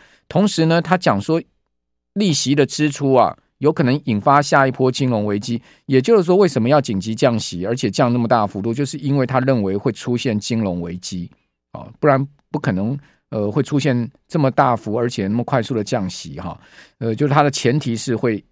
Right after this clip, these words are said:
因为现在目前的高利率哈，那引发的金融支出的这个成本上升哈，利息支出的成本上升，会引发下一波的金融危机。当然，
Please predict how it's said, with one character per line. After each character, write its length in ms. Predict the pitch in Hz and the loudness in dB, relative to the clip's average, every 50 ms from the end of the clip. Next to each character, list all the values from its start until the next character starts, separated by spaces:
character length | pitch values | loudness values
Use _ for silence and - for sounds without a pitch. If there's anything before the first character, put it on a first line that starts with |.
| _ _ _ _ | _ _ _ _
因 160 | - 143 156 | 0 2 4
为 100 | 156 147 | 4 2
现 160 | 135 - 156 | 2 2 2
在 40 | 143 | 2
目 100 | 147 147 | 2 0
前 160 | 123 - 113 | 0 0 -2
的 100 | 104 113 | -2 -2
高 200 | 107 - 127 127 | 2 2 4 4
利 160 | 131 135 123 113 | 4 2 0 -2
率 240 | 117 113 98 - | -2 -4 -4 -6
哈， 240 | - - 92 80 - - _ _ _ _ _ _ | -8 -10 -12 -12 -12 -16 _ _ _ _ _ _
那 220 | - 131 123 123 | -2 0 0 0
引 200 | 131 - 131 117 | 0 0 -2 0
发 240 | 110 - 143 143 147 | 2 4 4 6 6
的 140 | 139 131 117 | 4 4 0
金 200 | 107 - 143 139 | 0 0 0 0
融 180 | 131 110 107 120 | 0 0 0 -2
支 240 | - - 131 127 | -4 -4 -4 -4
出 260 | 123 - - 127 123 127 | -4 -4 -4 -4 -2 0
的 500 | 123 113 104 101 98 98 98 98 98 101 | 0 0 0 0 0 -2 -2 -4 -4 -6
这 200 | - 120 113 101 | -4 -6 -4 -4
个 100 | 107 98 | -4 -4
成 200 | - 120 123 131 | -4 -4 -2 -2
本 140 | 117 95 | -2 -4
上 240 | 92 - 135 113 104 | -2 0 0 0 0
升 240 | 104 - 113 104 107 | -2 -2 -4 -4 -2
哈， 260 | 110 104 101 87 90 107 - | -4 -6 -6 -8 -8 -10 -4
利 120 | 147 147 | -4 -4
息 220 | 131 - 113 104 110 | -2 -2 -6 -8 -8
支 240 | - - - 123 | -10 -10 -12 -10
出 160 | 120 127 127 123 | -8 -4 -4 -2
的 80 | 117 | -2
成 140 | 110 117 110 | -2 -4 -4
本 120 | 107 98 | -4 -4
上 180 | 95 - 123 113 | -4 -4 -4 -4
升， 120 | 104 120 120 | -4 -4 -4
会 160 | 123 131 143 - - _ _ _ _ | -4 -4 -6 -10 -16 _ _ _ _
引 180 | - 127 120 110 | -2 -2 0 2
发 200 | 151 143 147 147 | 4 4 4 4
下 240 | - - 165 139 | 4 4 4 4
一 80 | 143 135 | 4 2
波 160 | - - 131 | 0 -2 -2
的 80 | 127 120 | -2 -2
金 200 | - - 135 131 | -2 -2 -4 -2
融 160 | 120 104 101 | -2 -2 -2
危 120 | 98 95 | -4 -4
机。 120 | 92 123 123 | -4 -4 -2
当 120 | 170 175 | 0 2
然， 120 | 185 185 | 2 0